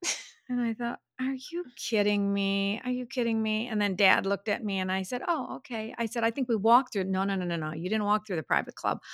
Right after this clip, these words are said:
Speaker 2: I'll take you to the private club." And I said, "We'll think about it."
Speaker 1: Yeah, yeah,
Speaker 2: Yeah,
Speaker 1: no.
Speaker 2: "We'll think about it."
Speaker 1: But they're,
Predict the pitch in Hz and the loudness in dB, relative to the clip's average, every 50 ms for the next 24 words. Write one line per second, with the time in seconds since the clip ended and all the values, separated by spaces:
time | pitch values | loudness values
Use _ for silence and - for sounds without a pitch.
0 | - - - 233 240 269 285 269 - 233 196 185 170 - - 185 - 185 185 - | -14 2 4 4 6 6 4 4 4 2 0 0 -2 -2 0 0 0 0 0 -4
1 | - 185 - - 190 196 214 226 233 220 - 233 226 214 262 240 - - 175 147 | 0 0 0 0 0 2 2 2 2 2 -2 -4 -2 0 0 0 0 0 -6 -8
2 | - - - - - - - _ _ _ - 190 202 165 - - - _ 180 185 | -8 -10 -16 -16 -16 -16 -18 _ _ _ -12 -10 -8 -8 -8 -10 -12 _ -6 -4
3 | - - - 190 220 233 226 - - - - - - - - - - 240 - _ | -4 -4 -4 -4 -2 -2 -2 -2 -2 -10 -12 -12 -14 -14 -14 -14 -14 -14 -20 _
4 | _ - 214 202 202 196 202 196 202 | _ -2 0 4 4 4 4 2 -2